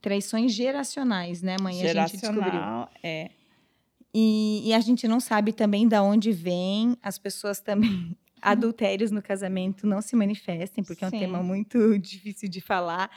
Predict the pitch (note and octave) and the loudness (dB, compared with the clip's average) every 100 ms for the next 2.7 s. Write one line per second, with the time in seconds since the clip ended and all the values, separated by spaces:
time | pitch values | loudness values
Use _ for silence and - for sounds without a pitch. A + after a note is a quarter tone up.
0 | - F3+ D#3+ F3 A3 A3+ B3+ G#3 A3+ D4+ | -10 -8 -6 0 4 6 4 4 4 2
1 | - A#3 G3 _ - G3+ F#3 - G#3+ A#3 | 0 -2 -4 _ -4 -2 -2 -2 4 8
2 | A#3+ A3+ G#3 A3 A3 G#3 G3 | 8 6 4 2 2 2 0